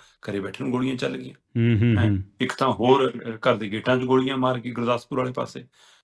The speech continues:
Speaker 1: ਸੋ ਇਹ ਲਗਾਤਾਰ ਦਾ ਵਰਤਾਰਾ।
Speaker 2: ਜੀ।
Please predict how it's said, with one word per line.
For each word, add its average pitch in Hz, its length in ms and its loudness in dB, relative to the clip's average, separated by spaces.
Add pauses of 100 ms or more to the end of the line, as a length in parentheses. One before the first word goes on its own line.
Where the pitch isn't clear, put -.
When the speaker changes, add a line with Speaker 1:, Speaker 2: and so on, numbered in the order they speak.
Speaker 1:
ਸੋ - 180 0
ਇਹ 196 60 6
ਲਗਾਤਾਰ 151 640 2
ਦਾ 202 160 2
ਵਰਤਾਰਾ। 175 480 0 (440)
Speaker 2:
ਜੀ। 110 300 4